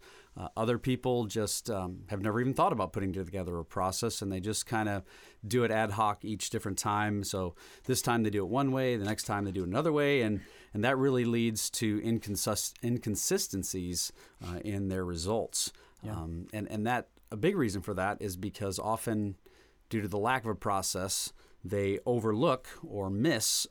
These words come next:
Speaker 1: uh, a really important step. And, and that definitely leads to a problem. So, uh, I think also as a part of this, it's really important not only to have a well-defined process, but to make sure that you've mapped it out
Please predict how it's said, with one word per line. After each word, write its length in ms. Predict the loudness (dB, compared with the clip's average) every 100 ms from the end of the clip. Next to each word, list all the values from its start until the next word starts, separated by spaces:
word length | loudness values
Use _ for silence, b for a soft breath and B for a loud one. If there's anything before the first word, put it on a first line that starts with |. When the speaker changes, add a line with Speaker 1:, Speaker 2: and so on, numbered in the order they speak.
| -4
Speaker 1:
uh, 200 | -4 -2
a 80 | 0
really 280 | 2 4
important 440 | 2 0 -2 -2 -2
step. 340 | 0 0 -2 -10 B B B B
And, 460 | -4 -4 -4 -4
and 120 | -4 -2
that 300 | -2 -4 -2
definitely 500 | -2 -2 -2 -2 -6 -8
leads 300 | -4 -4 -4
to 120 | -6
a 40 | -6
problem. 460 | -2 -2 0 -4
So, 400 | -6 -2 -2 -2 -6 B B B B -18
uh, 120 | -14 -12
I 100 | -4
think 240 | -2 0
also 640 | 2 2 2 4 4 2 -2
as 120 | -6
a 40 |
part 300 | -2 2 2
of 60 | 2
this, 220 | 0 0
it's 180 | -6 -6
really 460 | -4 -2 0 2 2
important 460 | 0 0 -2 0
not 160 | 0 0
only 240 | 2 0
to 200 | 0 -2
have 340 | -4 -2 0 0
a 40 |
well-defined 560 | 0 0 -2 -2 -2 -2
process, 480 | -2 -2 -2 -4 -4
but 240 | -4 -4
to 100 | -4
make 280 | -2 -2 -2
sure 220 | 0 0
that 100 | 0
you've 220 | 0 -2
mapped 340 | 0 0 2 2
it 100 | 2
out 320 | 4 2 0